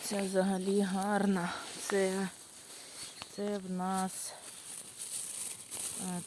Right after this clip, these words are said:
Туя Тім-, Тімі Ті. Дуже гарно, класно. Великі дуже садження. Не, ось, порівняно з іншими, дуже гарні. Так, дивимось далі. Що тут в нас ще є?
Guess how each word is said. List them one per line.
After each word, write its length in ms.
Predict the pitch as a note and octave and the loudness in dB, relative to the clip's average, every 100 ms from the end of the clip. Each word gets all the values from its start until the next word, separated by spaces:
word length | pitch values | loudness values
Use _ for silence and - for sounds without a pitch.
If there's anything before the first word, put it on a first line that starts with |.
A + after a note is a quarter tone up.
| - | -2
Туя 360 | A3 G#3+ G#3 G3 - | 0 2 2 0 -4
Тім-, 320 | G3+ G3+ G3 - - | 0 0 -2 -8 -8
Тімі 320 | G3+ G3+ F#3+ F3+ | -2 -2 -2 -6
Ті. 280 | - G3 E3+ D#3+ - - - - - - - - - F3 | -8 -6 -6 -6 -6 -6 -8 -12 -8 -6 -4 -6 -6 -2
Дуже 260 | F3 D#3+ D#3 | -2 -2 -4
гарно, 440 | D#3 D#3+ - F#3 - - | -6 -8 -8 -8 -8 -8
класно. 440 | C3+ G3+ - - - D#3+ F3 F3+ | -8 -8 -6 -6 -6 -8 -6 -2
Великі 340 | F3+ F3 - | 0 0 0
дуже 260 | D#3 D#3+ D#3+ | -2 -2 -2
садження. 600 | - A#3 B3 F3+ D#3+ D#3+ | 0 0 2 0 -2 -2
Не, 160 | F3 F3 - - - | -2 -4 -6 -10 -4
ось, 400 | - G#3+ G3 - - - - - - - - - | -2 0 0 -2 -4 -10 -12 -14 -14 -14 -16 -6
порівняно 680 | - F#3 F#3 F3 E3+ E3 D#3 D#3 | 0 4 4 4 2 0 -2 0
з 40 | |
іншими, 600 | F#3+ B3 A#3+ - D#3+ D#3 D3+ | 2 4 2 -4 -6 -6 -6
дуже 240 | D#3+ D3+ D3 | -4 -4 -6
гарні. 460 | D3 D3+ D3+ - - - - - - - - - | -4 -6 -6 -6 -8 -10 -12 -10 -10 -10 -12 -10
Так, 280 | - A3 G3 F3+ | -6 -4 -4 0
дивимось 580 | F#3 F#3+ F#3+ F#3+ F#3 F3+ | 2 2 2 0 0 -4
далі. 680 | E3+ D#3+ D#3 D3+ E3 G#3 A3+ | -2 -2 0 -2 -2 -2 -2
Що 180 | - G3+ | -4 -6
тут 260 | - G3 | -8 -6
в 40 | G3+ | -2
нас 460 | G3 F#3+ - - | -2 -2 -2 -2
ще 100 | - | 2
є? 440 | E3+ D#3 - F#3+ | 2 2 2 2